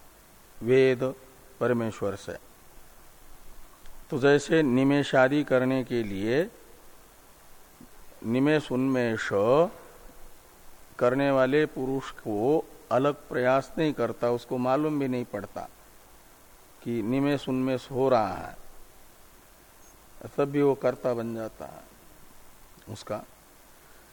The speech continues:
ऐसे ही वेद बिना प्रयास के प्रमाणांतर से अर्थ ज्ञान रूप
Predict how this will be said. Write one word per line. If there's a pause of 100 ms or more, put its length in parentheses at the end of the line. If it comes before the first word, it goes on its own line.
(120)
ऐसे
ही (1200)
वेद (920)
बिना (200)
प्रयास
के (400)
प्रमाणांतर
से
अर्थ (160)
ज्ञान
रूप